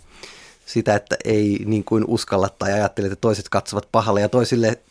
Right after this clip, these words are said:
itäisille se tarkoittaa sitä, että he eivät viitsi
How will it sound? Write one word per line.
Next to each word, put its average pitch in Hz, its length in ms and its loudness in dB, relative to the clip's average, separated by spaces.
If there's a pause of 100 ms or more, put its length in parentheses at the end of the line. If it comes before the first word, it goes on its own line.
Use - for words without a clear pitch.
(100)
itäisille 117 480 2
se 117 160 -8
tarkoittaa 110 480 2
sitä, 110 320 2
että 104 220 -2 (360)
he 123 60 4
eivät 117 260 0
viitsi 131 480 2